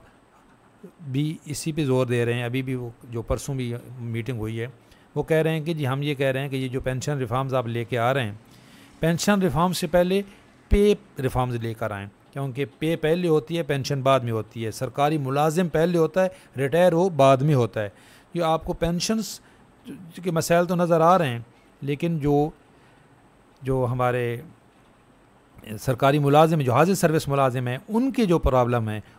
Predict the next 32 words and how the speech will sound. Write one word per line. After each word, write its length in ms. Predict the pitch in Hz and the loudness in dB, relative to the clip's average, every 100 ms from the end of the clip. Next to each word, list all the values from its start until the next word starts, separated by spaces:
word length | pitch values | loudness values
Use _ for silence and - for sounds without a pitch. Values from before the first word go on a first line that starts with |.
| _ 202 | _ 0
उनको 420 | 208 220 180 170 139 | 2 2 2 2 2
नज़रअंदाज 600 | 135 131 135 117 117 113 | 0 2 0 2 0 0
किया 180 | - 107 | -4 -6
गया 160 | 92 95 | -6 -10
है। 80 | 104 _ _ - _ | -12 _ _ -20 _
तो 60 | 139 | 0
ये 100 | 160 | 2
जो 100 | 202 | 2
समरी 380 | 202 180 175 202 | 0 0 0 2
है 260 | 175 175 156 | 2 2 -2
इसके 220 | - 185 | -4 -2
अंदर 260 | 151 147 160 | 0 2 2
ये 160 | 147 | 0
जो 120 | 139 131 | -4 -6
छः 280 | - 165 180 | -2 -2 -2
पॉइंट्स 400 | 160 156 147 156 | -2 -4 -4 -6
हैं, 100 | 156 | -6
छः 280 | - - 208 | -4 2 2
के 120 | 208 | 0
छः 300 | 180 202 202 196 226 | -2 0 0 -2 2
एक 200 | 262 254 | 2 4
भी 80 | 202 | 0
कोई 140 | 190 | 2
सरकारी 340 | - 143 151 151 | 0 2 2 4
मुलाजिम 360 | 143 135 143 | 4 2 0
के 80 | 123 | -4
हक़ 200 | 110 - | -6 -4
में 100 | 120 | -6
नहीं 200 | 113 107 | -4 -6
है। 120 | 98 - - - - - | -10 -16 -20 -20 -12 0
पहले 200 | 139 147 | 2 4
जो 260 | 147 143 | 4 2